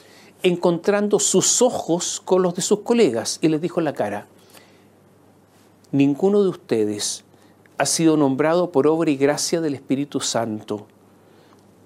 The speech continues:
Todos ustedes son fruto de un acuerdo político. Todos ustedes fueron apoyados por senadores porque así es el sistema.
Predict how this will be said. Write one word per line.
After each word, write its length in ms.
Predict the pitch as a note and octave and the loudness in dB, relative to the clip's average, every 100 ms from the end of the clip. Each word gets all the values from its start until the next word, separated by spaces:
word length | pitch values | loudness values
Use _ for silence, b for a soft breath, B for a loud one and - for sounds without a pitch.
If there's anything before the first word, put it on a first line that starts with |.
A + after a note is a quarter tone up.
| _ - | _ -2
Todos 500 | G3 G3+ G#3 G3+ F#3 | 0 2 0 0 -2
ustedes 520 | - - E3 F3 E3+ | -4 2 4 4 2
son 200 | F3 D#3+ | -2 -4
fruto 400 | - D3+ D#3 D#3+ | 0 0 2 0
de 60 | |
un 80 | D#3 | 0
acuerdo 440 | C3+ D3 C#3 C#3+ C#3 | 0 0 2 0 0
político. 640 | C3 C3+ A#2+ G#2 - G2 - _ | 2 0 0 -4 -6 -6 -8 _
Todos 320 | C#3 C#3 C3+ | -2 -2 -4
ustedes 640 | A#2+ - D#3+ B2+ G#2 - - B B B B B | -8 -4 0 0 -2 -6 -8 B B B B B
fueron 300 | C#3+ C3+ C#3 | 0 2 2
apoyados 400 | C3+ C3 C3+ C3+ | 0 2 2 2
por 140 | C3+ | -2
senadores 500 | - B2+ C3 D3+ D3+ | 0 2 4 2 2
porque 420 | - C#3 - D3 | 0 -2 0 0
así 440 | C3 - - A#3 - | 0 -2 -4 -6 -6
es 240 | D#3+ - F3 | -6 -2 -2
el 140 | F3 | -4
sistema. 760 | - F3 - - B2+ G#2+ G2+ | -6 -8 -10 -6 -6 -4 -12